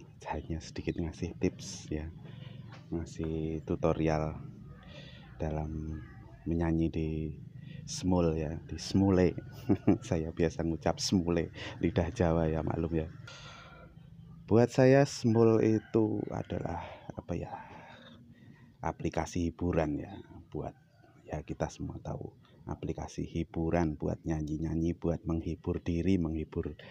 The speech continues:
teman-teman ya toh. Jadi tidak usah, nomor satu, tidak usah khawatir dengan suara Anda atau penampilan Anda. Santai aja.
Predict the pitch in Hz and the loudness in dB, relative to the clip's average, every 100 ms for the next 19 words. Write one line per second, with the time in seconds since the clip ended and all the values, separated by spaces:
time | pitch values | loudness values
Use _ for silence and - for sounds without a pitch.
0 | - - - - - 80 80 82 82 80 | -18 -20 -14 -2 0 2 0 -2 -2 -2
1 | 78 82 78 78 78 80 87 95 104 - | -4 -6 -8 -8 -8 -4 -4 -4 -6 -12
2 | - - - - - - 82 92 95 - | -20 -20 -20 -20 -6 -2 2 4 4 0
3 | - - 113 107 104 90 95 - 92 104 | -12 2 4 6 6 6 6 4 2 4
4 | 104 123 - 87 - - 120 113 101 - | 4 4 2 2 2 4 4 6 4 4
5 | 110 - 104 101 - 104 107 98 90 107 | -2 0 0 0 2 2 2 2 6 6
6 | 92 92 95 90 107 113 110 90 - 95 | 8 8 8 10 10 10 8 2 2 2
7 | 98 92 92 90 92 92 90 90 90 87 | 6 4 4 2 4 2 0 -2 -2 -4
8 | - - - - - - - 143 143 156 | -10 -20 -20 -20 -20 0 4 6 6 4
9 | 151 - 101 95 | 4 4 2 2